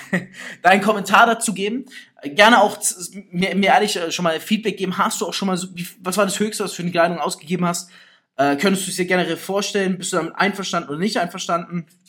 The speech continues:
Einfach mir Feedback geben, markier mich in der Story, wie du vielleicht auch Feedback zitierst zu diesem Podcast. Ich reposte dann, dann bekommst du mehr Reichweite. Ich würd mich sehr freuen, wenn du vor allem heute ehrlich sagst, hey, Fabio, ich hab, äh, einiges daraus hervornehmen können.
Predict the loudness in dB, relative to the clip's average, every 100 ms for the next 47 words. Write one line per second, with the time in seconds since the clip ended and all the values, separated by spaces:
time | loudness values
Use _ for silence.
0 | _ _ _ -20 -20 -8 2 4 6 4
1 | 4 0 0 -2 -2 -2 -4 -4 -6 -6
2 | -10 -8 -6 -6 -8 -12 -20 _ -12 -6
3 | -2 -2 -2 -8 -6 -4 -4 -8 -8 -8
4 | -6 -6 -6 -6 -4 -6 0 0 0 -6
5 | -6 -6 -6 -8 -6 -4 -4 -6 _ _
6 | _ -8 -4 -4 -4 0 2 4 2 2
7 | -4 -4 -6 -4 -4 -4 -2 0 0 0
8 | -2 0 0 -2 -2 0 2 2 0 -2
9 | -6 -6 -6 -4 -4 -2 -2 -2 -6 _
10 | _ _ _ 6 8 6 2 0 0 -4
11 | 0 0 0 -2 -2 -2 -2 -4 2 2
12 | 2 -4 -6 -6